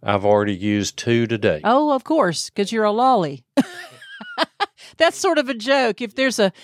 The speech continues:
Speaker 2: if there's a rafter he can run his head into or a furniture leg he can stub a toe on, he will find it.
Speaker 1: Yeah, I have a grandson whose last name is not Lawley,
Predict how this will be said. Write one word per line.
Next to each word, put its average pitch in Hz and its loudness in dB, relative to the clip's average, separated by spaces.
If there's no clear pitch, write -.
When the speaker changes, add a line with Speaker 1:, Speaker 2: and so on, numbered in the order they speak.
Speaker 2:
if 226 0
there's 240 2
a 175 0
rafter 262 2
he 320 4
can 180 -2
run 220 2
his 254 -2
head 233 2
into 170 -2
or 160 0
a 147 -2
furniture 254 0
leg 233 2
he 214 0
can 160 -6
stub 214 -2
a 220 -2
toe 202 0
on, 147 -4
he 320 4
will 240 4
find 196 2
it. - -10
Speaker 1:
Yeah, 107 4
I - -4
have 107 2
a 104 -4
grandson 101 2
whose 98 0
last 98 2
name 101 2
is 110 0
not 123 2
Lawley, 120 2